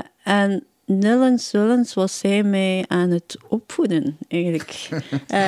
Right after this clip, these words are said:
Speaker 1: hè, als we ergens samen gingen eten of, eh, ik vragen had bij een bepaald product of smaken. En zij introduceerde mij ook, ook aan haar collega's. En dat waren eigenlijk allemaal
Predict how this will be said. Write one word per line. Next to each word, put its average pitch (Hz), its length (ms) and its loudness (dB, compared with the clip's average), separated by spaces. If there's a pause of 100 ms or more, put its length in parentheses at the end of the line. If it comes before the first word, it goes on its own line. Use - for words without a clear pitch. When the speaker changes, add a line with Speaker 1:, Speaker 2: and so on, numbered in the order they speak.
(120)
Speaker 1:
hè, 220 160 2
als 233 220 2
we 202 80 2
ergens 185 280 2
samen 196 300 2
gingen 196 300 0
eten 233 520 2
of, 185 260 -2
eh, 170 220 2
ik 170 140 -4
vragen 202 440 0
had 202 200 -2
bij 185 140 -2
een 180 80 -2
bepaald 175 400 -4
product 208 520 -2
of 180 80 -6
smaken. 202 800 -2 (560)
En 202 420 2
zij 196 180 0
introduceerde 196 680 0
mij 180 200 2
ook, 196 280 0
ook 190 240 0
aan 175 200 2
haar 170 180 0
collega's. 202 960 0
En 190 220 0
dat 190 200 -2
waren 185 220 0
eigenlijk 185 220 -2
allemaal 214 240 2